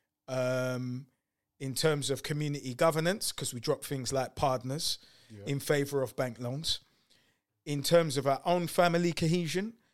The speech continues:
Speaker 1: because our grandmothers used to keep the yard and everybody would come to that yard as a central locality for the family. Anybody's having a problem, you've got a box room to sleep in. We've dropped all these values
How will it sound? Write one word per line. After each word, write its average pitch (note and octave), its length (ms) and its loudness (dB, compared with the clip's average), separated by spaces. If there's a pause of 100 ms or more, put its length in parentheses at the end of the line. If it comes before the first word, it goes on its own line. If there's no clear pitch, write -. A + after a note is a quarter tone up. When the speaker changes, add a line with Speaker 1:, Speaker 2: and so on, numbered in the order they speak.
(160)
Speaker 1:
because C#3+ 640 2 (280)
our C3+ 120 -2
grandmothers D3+ 580 2
used D3+ 200 -6
to C#3 60 -8
keep D#3+ 260 -6
the - 80 -4
yard C3 400 0 (220)
and A#2 180 -10
everybody C#3+ 420 2
would C3+ 220 2
come C#3+ 300 0
to - 120 0
that C3+ 220 0
yard B2 220 -2
as A2+ 140 0
a G#2+ 40 -2
central E3 600 2
locality C3 580 2
for A#2 120 -8
the B2 80 -4 (140)
family. C#3 400 0 (340)
Anybody's C#3+ 480 0
having C3+ 240 4
a B2+ 60 -2
problem, D3 400 2
you've C#3 140 -4 (100)
got - 60 -6
a A#2+ 80 -8
box - 440 -2
room C#3 220 -4
to - 100 -8
sleep B2+ 440 -4
in. C#3 180 -8 (460)
We've C3+ 240 -4
dropped F3 420 4
all D#3+ 180 -2
these C#3+ 280 -2
values A2+ 640 0